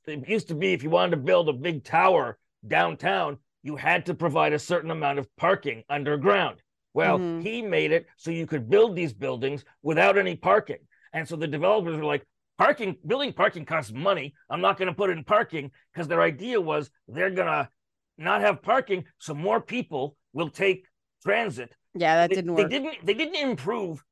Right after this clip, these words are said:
Speaker 1: transit. They just said, "People will take transit 'cause we're not giving them places to park." That's not what happens. What happens is people driving around looking to see if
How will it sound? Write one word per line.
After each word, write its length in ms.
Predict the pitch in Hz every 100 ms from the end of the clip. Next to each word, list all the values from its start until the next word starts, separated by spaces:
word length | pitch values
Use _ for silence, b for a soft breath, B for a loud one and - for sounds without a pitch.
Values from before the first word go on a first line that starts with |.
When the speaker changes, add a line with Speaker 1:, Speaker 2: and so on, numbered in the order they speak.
| _ -
Speaker 1:
transit. 500 | 196 226 175 92 - _ _ _ _ _ _
They 100 | 208
just 180 | 208 185
said, 120 | 196
"People 200 | 226 277
will 140 | 247 190
take 220 | 202 -
transit 420 | 175 196 175 160 b -
'cause 140 | 165
we're 80 | 180
not 160 | 196
giving 200 | 220 202 190
them 100 | 175
places 360 | 180 175 160
to 80 | -
park." 300 | 135 147 123 - B
That's 160 | 190
not 120 | 240
what 100 | 247
happens. 380 | 196 196 190 101 -
What 140 | - 160
happens 400 | 220 - 156 156
is 220 | 147 147
people 280 | - 196 180
driving 500 | 127 123 165 226 233
around 500 | 220 185 180 135 - - _ _ -
looking 400 | 185 214 233 202
to 100 | 185
see 240 | - 196
if 220 | 175 160